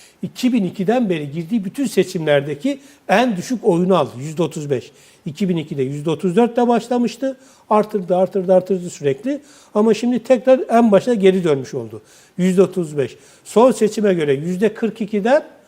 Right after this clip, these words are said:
yüzde otuz beşe yüzde yedilik bir düşüş. Bu büyük bir düşüştür. Ee, bu, şimdi ak Parti de, e, oylarını düşü-, düşürdü. E, ama, e, bakıyoruz öbür tarafta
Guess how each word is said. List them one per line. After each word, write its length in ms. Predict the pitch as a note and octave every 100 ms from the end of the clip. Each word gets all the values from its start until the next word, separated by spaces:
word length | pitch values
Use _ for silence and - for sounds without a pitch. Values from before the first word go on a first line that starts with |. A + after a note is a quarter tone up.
| _ _ F#3+
yüzde 200 | F#3 G#3
otuz 300 | G3+ G3 F#3
beşe 200 | F#3+ C4+
yüzde 360 | F3 E3+ F3
yedilik 600 | G3+ D#3 D3+ G#3 C4 -
bir 100 | G3+
düşüş. 340 | E3 C#3+ C3+ -
Bu 260 | E3 C#3 D#3
büyük 240 | A#3+ G3+
bir 80 | B2+
düşüştür. 480 | G#2+ - - - - _ _ - - - _
Ee, 380 | E3+ D3 C#3+ C#3 C#3+ - -
bu, 320 | G#3 F3+ A#3
şimdi 400 | - G3+ G#3+ C4+ - _ -
ak 240 | B3+ B3+
Parti 280 | A3+ A3 A3+
de, 140 | F#3 F3+ A3 F#3
e, 200 | E3 D#3
oylarını 560 | E3 D3+ C#3+ C3+ B2+
düşü-, 340 | B2+ - F#3+ D#3+
düşürdü. 540 | C#3+ C#3+ B2+ G3+ C#4+ - - - - - _ -
E, 220 | D#3+ D#3+
ama, 460 | G#3+ A3 G3 C#4+ C#4+ - _ -
e, 180 | C#3 C3+
bakıyoruz 380 | C3+ G#3+ G#3
öbür 160 | F3+ F3
tarafta 560 | F3 F3 D#3 - B3+